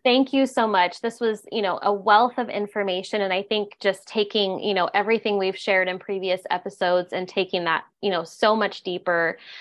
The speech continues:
Um, so thank you for taking the time to be with us today, Stephanie.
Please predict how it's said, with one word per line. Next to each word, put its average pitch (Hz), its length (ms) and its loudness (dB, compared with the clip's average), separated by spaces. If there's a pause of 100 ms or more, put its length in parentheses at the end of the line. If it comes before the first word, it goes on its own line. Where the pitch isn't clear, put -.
(280)
Um, 185 340 4
so - 440 2
thank 226 240 4
you 240 80 0
for 220 120 0
taking 208 300 -2
the 185 80 0
time 180 280 -6
to 180 80 -6
be 180 120 -4
with 170 180 -4
us - 200 -4
today, 170 300 -2
Stephanie. 180 600 -6